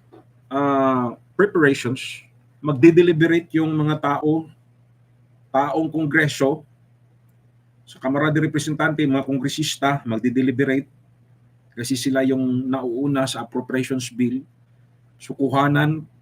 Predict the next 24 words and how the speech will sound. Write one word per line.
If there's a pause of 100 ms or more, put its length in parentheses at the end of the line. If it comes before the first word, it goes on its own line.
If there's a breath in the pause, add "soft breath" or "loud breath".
(1300)
dagdagan
yung
budget,
parang
ganyan. (480)
Doon
pumapasok
ang
mga
insertions.
Pagkatapos, (240 soft breath)
dadalhin
sa
Senado,
ganun
pa
rin,
dagdagan,
kuhanan,
do-,
doon
pumapasok
ang
insertions.